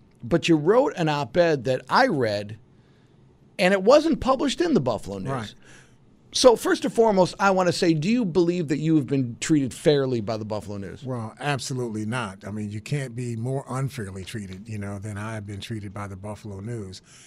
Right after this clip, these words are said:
Speaker 2: And when people say, "Well, you know, Nate, why didn't you, uh, send something to the Buffalo News and respond?" The truth is, every single thing that they wrote, I sent something to respond to that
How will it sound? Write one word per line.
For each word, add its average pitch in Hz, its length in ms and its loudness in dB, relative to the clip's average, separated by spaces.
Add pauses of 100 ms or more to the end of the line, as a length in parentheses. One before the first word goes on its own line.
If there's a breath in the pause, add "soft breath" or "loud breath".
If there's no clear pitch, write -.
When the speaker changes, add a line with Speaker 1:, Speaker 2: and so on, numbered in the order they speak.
(220 soft breath)
Speaker 2:
And 131 520 -2
when 139 180 -2
people 160 320 0
say, 143 260 -2
"Well, 123 260 -4 (220)
you 123 120 -6
know, 110 180 -6
Nate, 123 260 -4
why 123 200 -6
didn't 123 180 -4
you, 113 300 -6 (320 soft breath)
uh, 101 380 -8 (200)
send 151 320 -2
something 123 300 -4
to 113 80 -6
the 110 80 -8
Buffalo 113 340 -8
News 131 320 -2
and 113 160 -6
respond?" 110 520 -8
The 95 60 -18
truth 170 300 -2
is, 117 320 -4
every 143 240 -4
single 135 300 -4
thing 131 160 -6
that 120 100 -8
they 117 160 -8
wrote, 123 340 -6
I 110 140 -8
sent 131 260 -4
something 113 380 -8
to 117 120 -10
respond 131 480 -8
to 104 100 -10
that 98 260 -12